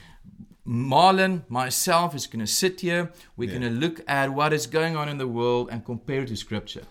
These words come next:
Speaker 2: Absolutely. You know, Jesus told us, "Watch and pray."
Speaker 1: Mm-hmm.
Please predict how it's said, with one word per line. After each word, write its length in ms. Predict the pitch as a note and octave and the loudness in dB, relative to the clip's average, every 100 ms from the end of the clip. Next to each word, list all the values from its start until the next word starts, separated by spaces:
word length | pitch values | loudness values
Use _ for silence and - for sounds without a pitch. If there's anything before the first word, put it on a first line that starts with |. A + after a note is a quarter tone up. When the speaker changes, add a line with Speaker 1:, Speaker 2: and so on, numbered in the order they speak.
| - | -6
Speaker 2:
Absolutely. 600 | B2+ C#3 D3+ D3+ E3 G#2+ | -4 -2 -2 -2 -2 -2
You 120 | G2 | -4
know, 140 | B2 A#2+ | -4 -4
Jesus 400 | G2 D3+ D#3 A#2+ | -4 -2 -2 -4
told 320 | - B2 G#2+ | -2 0 0
us, 300 | G#2 - - - _ _ - | -4 -8 -16 -20 _ _ -12
"Watch 500 | F#2 B2 A#2 A#2+ - | -4 0 0 -2 -8
and 200 | G#2 F2+ | -8 -6
pray." 460 | A#2 A2+ F2 C#2 - | -4 -2 -2 -8 -10
Speaker 1:
Mm-hmm. 240 | G#2+ G2+ | -8 -6